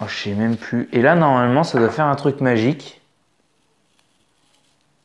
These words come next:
Voilà. <laughs> Alors là, vous vous rendez pas compte, hein. Vous voyez, là, j'ai complètement détruit ma pomme. Et ben pourtant,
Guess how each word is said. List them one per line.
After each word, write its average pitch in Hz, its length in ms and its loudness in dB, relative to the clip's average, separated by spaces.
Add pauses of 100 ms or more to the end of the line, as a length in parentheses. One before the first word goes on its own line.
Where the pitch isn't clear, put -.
(1300)
Voilà. 113 640 2 (420)
<laughs> 214 260 0 (1200)
Alors 123 180 4
là, 151 120 2
vous 147 80 2
vous 135 80 2
rendez 127 280 0
pas 131 160 0
compte, 160 300 -4
hein. 139 200 -2 (1300)
Vous 123 80 -6
voyez, 151 300 4
là, 120 160 4
j'ai 120 120 0
complètement 135 420 2
détruit 123 280 0
ma 123 140 4
pomme. 135 380 0 (480)
Et 117 80 -2
ben 107 160 0
pourtant, - 600 -4